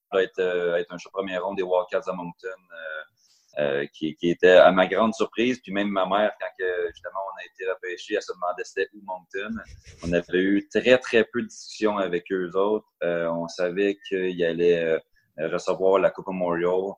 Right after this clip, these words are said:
euh, en deux mille six. On savait que c'était gros. Euh, on savait que le propriétaire, M. Irving, était vraiment un homme, euh, euh, avec beaucoup de puissance dans la ligue. Euh, fait que c'était vraiment notre surprise, mais on était vraiment contents.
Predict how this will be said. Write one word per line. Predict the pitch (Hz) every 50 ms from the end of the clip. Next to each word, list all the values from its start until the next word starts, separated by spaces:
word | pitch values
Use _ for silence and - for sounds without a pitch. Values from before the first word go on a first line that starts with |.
| _ _ _ _ _ _ - 78
euh, | 80 80 80 78 78
en | 78 80 82
deux | 85 90 87
mille | 90 87 82
six. | - - - 95 95 95 - - - - -
On | 73 76
savait | 76 - 80 82 90
que | - -
c'était | - 90 87 -
gros. | - 85 - 85 92 101 98 - _ _ _ _ _ _ -
Euh, | 78 80
on | 80 80
savait | 80 - 85 78 76
que | - 87
le | -
propriétaire, | 85 82 - 87 82 - 87 85
M. | 85 82 - - -
Irving, | 85 80 78 78 82 82 85
était | 80 - - 80
vraiment | 76 80 80 82 80 85 85
un | 85 82 82 82
homme, | 82 85 85 87 85
euh, | 82 80 78 78 76 76 76 76 73 - _ _ _ _ _ _ -
euh, | 85 82 78 78 78
avec | 78 82 78 - 80
beaucoup | 78 78 82 - - -
de | -
puissance | - - 95 - - 98 98 98 95 -
dans | 98 92
la | 87 85 78
ligue. | 78 90 101 120 120 110 92 - _ _ _ _ _ _ -
Euh, | 82 82 82 80 -
fait | - 87
que | -
c'était | - 92 87
vraiment | 92 98 110 117
notre | 117 110 -
surprise, | - 101 - - - 117 120 101
mais | 98 92
on | 90
était | 82 92 87
vraiment | 90 87 98 104 113 110
contents. | - - 101 95 87 - - 95 95 101 104